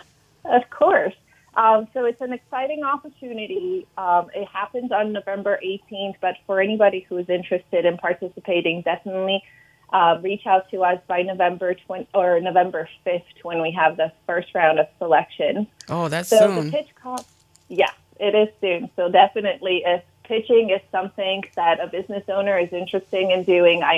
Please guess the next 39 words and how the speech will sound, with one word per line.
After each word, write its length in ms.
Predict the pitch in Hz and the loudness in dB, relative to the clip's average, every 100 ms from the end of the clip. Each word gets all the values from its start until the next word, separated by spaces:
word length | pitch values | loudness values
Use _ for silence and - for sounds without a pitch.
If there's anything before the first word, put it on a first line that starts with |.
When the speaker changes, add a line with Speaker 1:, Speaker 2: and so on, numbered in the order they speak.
| 165 | -2
Speaker 1:
encourage 440 | - 180 175 185 | -2 4 4 4
you 140 | 180 185 | -4 -4
to 80 | 170 | -6
reach 240 | 160 165 190 | -6 -6 -4
out 120 | 156 - | -6 -4
to 80 | 170 | -2
us 140 | 151 - | -2 -4
as 100 | 175 - | -16 -10
soon 120 | 165 165 | -6 -8
as 40 | - | -4
possible. 640 | - 175 175 - 104 202 _ _ - _ _ | -2 -2 -4 -2 0 0 _ _ -20 _ _
But 280 | 208 196 185 | 4 6 6
in 120 | 226 226 | 2 0
general, 360 | 247 285 277 | 0 2 -2
pitches 380 | 247 269 269 285 | -4 -8 -10 -6
are 140 | 233 202 | -2 -2
an 40 | 190 | -2
exciting 560 | 185 _ 208 208 220 208 190 | -8 _ -6 -6 -6 -6 -2
way 400 | 185 175 165 135 _ | -2 -4 -8 -12 _
to 220 | 196 175 185 | -8 -8 -8
be 60 | 185 190 | -8 -8
able 160 | 185 185 | -10 -14
to 40 | - | -10
advertise 580 | 170 185 226 226 202 196 | -4 -2 -4 -2 0 0
your 140 | 202 196 | -2 -2
business 400 | 185 175 180 170 | -2 -4 -8 -10
in 120 | 180 175 | -12 -10
front 180 | 175 175 | -4 -2
of 80 | 185 | -4
the 160 | 185 180 | -2 0
audience, 760 | - 165 143 - - - 240 311 _ _ _ - | 4 4 4 -6 -12 -8 -6 -6 _ _ _ -2
as 160 | 190 196 190 | 0 2 2
well 160 | 190 202 | 4 2
as 60 | 196 | 0
the 120 | 190 175 180 | -6 -8 -6
judges 340 | 175 185 180 175 | -6 -6 -6 -6
and 120 | 165 | -6
the 120 | 175 | -6
organizations 920 | 165 165 170 170 165 156 160 - 156 | -6 -6 -8 -12 -6 -6 -6 -8 -10